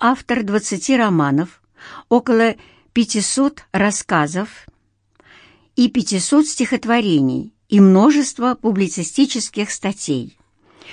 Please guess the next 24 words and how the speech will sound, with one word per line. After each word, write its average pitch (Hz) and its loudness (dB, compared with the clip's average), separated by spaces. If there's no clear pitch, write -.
Ее 208 4
произведения 196 2
популярны 180 -2
и 165 -2
любимы 175 2
не 180 2
только 285 0
во 220 2
всех 185 -2
англоязычных, 170 -2
но 311 6
и 285 8
во 185 4
многих 214 2
других 175 0
странах. 147 -6
Их 311 6
издают 175 2
миллионными 233 6
тиражами 170 2
в 156 -8
С - -6
Ш 156 -4
А, 202 0